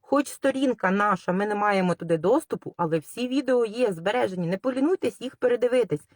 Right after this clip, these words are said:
А то я ж казала вже, що картинки з голими жопами, вибачте на слові, ви всі бачили, а передивитися відео понаходити про газ,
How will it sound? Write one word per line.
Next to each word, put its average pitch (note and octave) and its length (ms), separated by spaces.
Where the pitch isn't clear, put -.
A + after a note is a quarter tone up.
А G3+ 80
то D4 200
я C4+ 140
ж - 80
казала A#3 380
вже, E3+ 180
що - 220
картинки C#4+ 480
з G3 60
голими B3 720
жопами, A3+ 480
вибачте G#3+ 440
на F#3 100
слові, G3+ 420
ви G#3 160
всі G#3 220
бачили, G#3+ 500
а G3 100
передивитися A#3+ 720
відео C#4+ 400
понаходити G3+ 720
про E4 220
газ, G#3 480